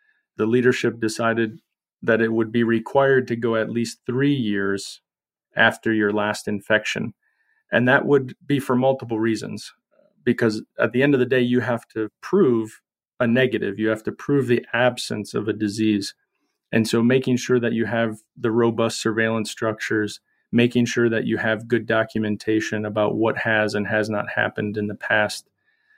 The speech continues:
and then allowing international certification teams to visit the formerly endemic areas and to do assessments and surveys,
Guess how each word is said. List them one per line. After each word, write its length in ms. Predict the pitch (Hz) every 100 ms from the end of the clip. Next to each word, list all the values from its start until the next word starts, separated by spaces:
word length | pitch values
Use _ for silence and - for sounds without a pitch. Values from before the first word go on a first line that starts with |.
| _
and 200 | - 113
then 280 | 113 107 104 -
allowing 600 | 110 113 113 113 113 110
international 680 | 110 120 113 110 107 - 107
certification 960 | - 113 107 110 - 117 113 - 113 107
teams 640 | - 117 113 110 107 - _ _ _ _ -
to 120 | 107
visit 420 | 101 117 117 120 - _ _ 104
the 180 | 107
formerly 580 | 107 - 117 117 113 113
endemic 460 | 104 107 107 104 113
areas 500 | 113 113 113 110 110
and 160 | 101
to 120 | - 110
do 260 | 117 110
assessments 720 | 107 - 117 - 113 110 -
and 160 | 101 98
surveys, 760 | - 120 113 113 110 110 110